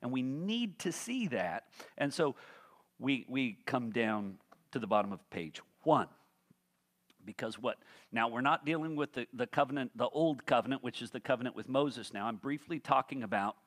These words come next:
and looking at certain promises that were made to Abraham, okay? Now, the Abrahamic covenant can be seen as a backdrop for the old covenant, means it was to the physical descendants, the physical descendants,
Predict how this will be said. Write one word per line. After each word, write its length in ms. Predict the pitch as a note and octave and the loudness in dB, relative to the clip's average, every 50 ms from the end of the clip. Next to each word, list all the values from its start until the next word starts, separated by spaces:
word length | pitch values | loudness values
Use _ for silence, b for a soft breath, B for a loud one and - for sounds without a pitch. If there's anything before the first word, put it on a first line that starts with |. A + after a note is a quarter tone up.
| b b b b b | b b b b b
and 200 | - A2+ G#2+ G#2+ | -6 -6 -4 -2
looking 380 | A2+ C#3+ D#3 - - B2+ A#2 A2 | 0 -2 -2 0 -2 -4 -4 -2
at 200 | G#2 G#2+ - B B B B B B B | -2 -4 -4 B B B B B B B
certain 440 | B - - G#3+ G#3 D#3+ E3 D#3+ D3+ - | B -6 -4 -2 -2 -2 -4 -8 -12 -16
promises 720 | - - - F3 E3+ F3 E3+ D#3 C#3 - - C#3 C#3 B2 - | -4 2 4 6 6 6 4 2 -2 -2 -4 -6 -6 -6 -4
that 140 | - C3+ - | -4 -4 -4
were 160 | C3+ C3 B2+ | -2 -2 0
made 300 | A#2+ B2 B2+ B2+ A#2+ A2+ - | 2 2 2 2 2 0 -2
to 100 | C#3+ - - C3 | -4 -4 -2 0
Abraham, 500 | C3 B2 A#2 G2 G2 E2+ D2 D2+ D2+ - - - _ _ _ _ _ _ _ _ _ _ _ _ - - - | 0 0 0 0 -4 -8 -8 -10 -12 -16 -18 -20 _ _ _ _ _ _ _ _ _ _ _ _ -20 -20 -10
okay? 260 | - E2 D#2+ B2 E3+ - _ _ _ _ _ _ b b b b b b b b b b b | -8 -6 -6 -6 -8 -10 _ _ _ _ _ _ b b b b b b b b b b b
Now, 80 | A#2+ A2+ | 0 0
the 200 | A2+ A2 - D3+ | 0 0 0 0
Abrahamic 580 | F#3 F#3 G3 G3 D3+ - G3 F#3+ G3 F#3+ - - | 0 0 0 0 0 2 2 0 0 0 -4 2
covenant 500 | - D3 B2 B2 C3+ C3+ C3+ - - - | 4 4 4 4 2 -2 -4 -6 -6 -6
can 120 | - C#3+ | -6 -4
be 100 | A#2+ A#2 | -4 -6
seen 320 | - - - D#3 C#3+ D3 | -6 -6 -6 -6 -4 -2
as 140 | D3 A#2+ - | -2 -2 -2
a 60 | C3+ | -4
backdrop 720 | G2+ F2 C#3 C3 C#3 D3+ - - - D3 C#3 D3 F3 - - - - - | -2 2 2 2 2 2 -2 -4 0 4 6 6 6 4 0 -6 -16 -10
for 240 | D#3+ D3+ D3+ D#3+ E3+ | -6 -2 0 0 0
the 180 | F3 G3+ F#3 | -2 -2 0
old 300 | E3+ D#3 E3 F#3 F#3 - | 2 2 2 2 -2 -4
covenant, 480 | - - F3 C#3+ - A#2+ A#2 C3+ D#3 - _ B B B B B B B | 0 2 4 4 4 2 -2 -4 -4 -8 _ B B B B B B B
means 360 | - C#3 D3 D#3+ E3+ E3+ C3+ D#3+ | -4 -2 0 0 0 0 -2 -2
it 120 | - - | -2 0
was 280 | D3 D3 D3+ - - - | 0 0 0 0 -2 -2
to 120 | - F3 | -2 -2
the 140 | C3 C#3 C3 | 0 0 -2
physical 640 | - - F3 F3 E3+ D3 G#3+ F#3 - F#3+ F#3 F#3+ | -4 -2 -2 -2 0 0 -2 -2 -2 -4 -6 -6
descendants, 1160 | F3+ E3+ G3 - - - - G3+ G3+ G#3 G3+ G3 A3 A3 A3 G#3+ - - - - - - - - _ _ _ _ _ _ _ _ _ _ _ _ _ - - _ _ _ - | -2 -2 -2 -2 -2 -4 -2 -2 0 0 0 0 0 0 0 -2 -4 -4 -4 -4 -4 -6 -8 -12 _ _ _ _ _ _ _ _ _ _ _ _ _ -20 -20 _ _ _ -6
the 120 | C3+ C3+ | -4 -4
physical 600 | - - - F#3+ F3+ F3 A3 A3 - - G#3 G#3+ | -4 -4 -2 -2 0 0 -2 -4 -4 -4 -6 -4
descendants, 680 | F#3+ G#3 G3 - - G3 G3 G3+ G#3+ G#3+ G3+ - - | -2 -2 -2 -2 -2 -2 -2 -2 -2 -2 -4 -6 -10